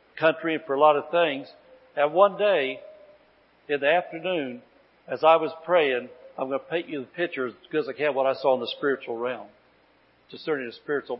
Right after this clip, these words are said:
eyes to see some things. All of a sudden, in the middle of the day, I saw this really beautiful mahogany table type thing, this tabletop, shiny, beauty,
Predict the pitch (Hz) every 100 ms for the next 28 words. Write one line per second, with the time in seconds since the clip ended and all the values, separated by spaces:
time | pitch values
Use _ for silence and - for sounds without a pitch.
0 | 123 123 123 - - 135 120 113 - 107
1 | 107 _ _ _ _ _ - 190 165 -
2 | 180 160 131 - - - - _ _ _
3 | _ _ - 143 143 170 156 156 156 139
4 | 127 120 - - - _ - 151 165 147
5 | 139 127 123 139 180 196 160 127 165 151
6 | 127 120 - - _ _ _ _ _ _
7 | _ _ _ _ 131 135 165 165 151 139
8 | - 160 127 117 135 127 123 143 127 107
9 | 113 _ _ _ _ _ _ _ 127 -
10 | 151 113 107 127 117 - - - - 165
11 | 165 147 120 151